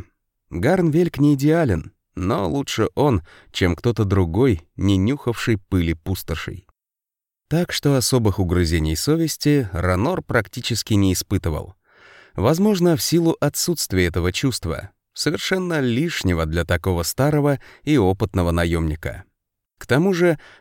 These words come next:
предать можно только друзей, а не конкурентов, ставших союзниками, причем временными. «Нас не ждут»,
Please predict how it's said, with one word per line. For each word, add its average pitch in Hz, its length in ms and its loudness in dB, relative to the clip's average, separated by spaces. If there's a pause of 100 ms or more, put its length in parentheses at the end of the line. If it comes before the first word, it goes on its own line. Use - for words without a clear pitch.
предать 117 420 0
можно 127 360 2
только 127 280 0
друзей, 120 560 0 (160)
а 110 160 0
не 131 120 0
конкурентов, 131 760 0
ставших - 440 0
союзниками, 80 800 -2 (420)
причем 165 520 -2
временными. 90 680 0 (720)
«Нас 117 400 0
не 139 160 2
ждут», 135 540 -2